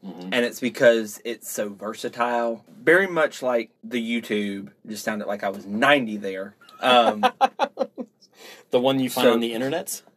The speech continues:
Speaker 2: The internets.
Speaker 1: Yes.
Speaker 2: The interwebs. Specifically, the mobile interwebs.
Speaker 1: Mm-hmm.
Speaker 2: I love mobile games.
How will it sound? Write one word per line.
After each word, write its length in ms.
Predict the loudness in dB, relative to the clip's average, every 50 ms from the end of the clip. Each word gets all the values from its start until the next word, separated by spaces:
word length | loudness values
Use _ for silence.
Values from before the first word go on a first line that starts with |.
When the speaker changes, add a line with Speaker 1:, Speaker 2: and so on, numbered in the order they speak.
| _
Speaker 2:
The 100 | 0 4
internets. 640 | 4 6 6 6 4 4 0 -4 -6 -12 -14 -12 -12 -10
Speaker 1:
Yes. 100 | -6 0
Speaker 2:
The 100 | 4 4
interwebs. 680 | 4 4 4 2 2 0 0 -2 -10 -14 -14 -14 -16 _
Specifically, 840 | -8 -4 0 2 2 2 2 2 0 2 2 2 2 0 -2 -6 -10 _ _ _ -4
the 100 | -2 2
mobile 380 | 6 6 6 6 4 0 -4 -4
interwebs. 680 | -8 -8 -8 -8 -6 -6 -6 -6 -6 -8 -12 -18 -18 _ -12
Speaker 1:
Mm-hmm. 280 | -10 -10 -8 -10 -12 -12 -16 _ _ _ _ _ _ _ _ 0
Speaker 2:
I 120 | 2 2
love 280 | 4 8 8 8 8 8
mobile 360 | 4 0 0 0 0 -2 -6
games. 480 | -8 -12 -18 -18 -20 -20 -20 -20 -20